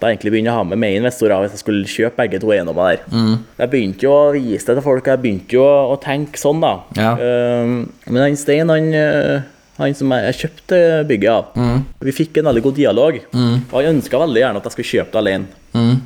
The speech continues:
Speaker 2: ok.
Speaker 1: Sånn at, eh, vi fikk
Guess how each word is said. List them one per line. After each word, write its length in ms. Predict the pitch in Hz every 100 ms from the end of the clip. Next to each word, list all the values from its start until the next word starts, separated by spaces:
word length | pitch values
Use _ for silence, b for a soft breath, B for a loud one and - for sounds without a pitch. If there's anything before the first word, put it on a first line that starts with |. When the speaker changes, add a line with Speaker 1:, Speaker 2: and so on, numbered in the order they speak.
| 120
Speaker 2:
ok. 160 | 113 143 139 -
Speaker 1:
Sånn 180 | 127 127
at, 240 | 127 - 87
eh, 240 | - 78 101 135
vi 100 | 143 135 135 127 131 139
fikk 240 | - 147